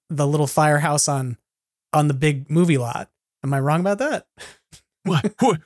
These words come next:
Speaker 2: who, who told you? Uh, yes, we did. Uh, it was, it was a lot of fun. We, um, we, uh, the, the purpose of the, of the meeting was to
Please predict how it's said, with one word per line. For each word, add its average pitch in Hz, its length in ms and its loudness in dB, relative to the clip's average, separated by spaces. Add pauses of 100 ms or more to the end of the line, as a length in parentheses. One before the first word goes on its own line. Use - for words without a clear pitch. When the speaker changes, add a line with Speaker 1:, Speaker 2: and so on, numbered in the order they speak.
(140)
Speaker 2:
who, 240 220 2 (280)
who 320 160 2
told 156 320 2
you? 131 180 2
Uh, 123 340 -2
yes, 107 280 -2
we 117 120 0
did. 80 320 -4
Uh, 95 200 0 (200)
it 147 100 0
was, 117 300 0 (420)
it 117 80 -4
was 117 100 2
a 127 60 2
lot 139 180 2
of 135 60 -2
fun. 107 300 0
We, 98 320 2
um, 87 480 0 (1200)
we, 110 240 2
uh, 101 80 2
the, 101 180 -2
the 104 140 -2
purpose 151 320 -2
of 107 120 -4
the, 101 280 2
of 101 100 -4
the 107 80 0
meeting 87 400 0
was 87 300 -2
to 87 440 0